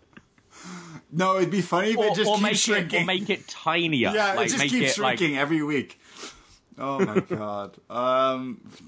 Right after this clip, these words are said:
Speaker 1: what is going on in X-, N X T these days? Jeez. Um, we go, then go to, uh, a video package. There's a lot of video packages here. Uh, we go to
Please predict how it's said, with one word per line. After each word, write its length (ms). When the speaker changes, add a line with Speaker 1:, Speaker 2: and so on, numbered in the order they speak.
Speaker 1:
what 160
is 120
going 260
on 220
in 100
X-, 460
N 160
X 200
T 260
these 260
days? 400
Jeez. 540
Um, 640
we 120
go, 220
then 320
go 260
to, 600
uh, 260
a 120
video 340
package. 460
There's 160
a 40
lot 180
of 100
video 200
packages 560
here. 260
Uh, 440
we 140
go 300
to 580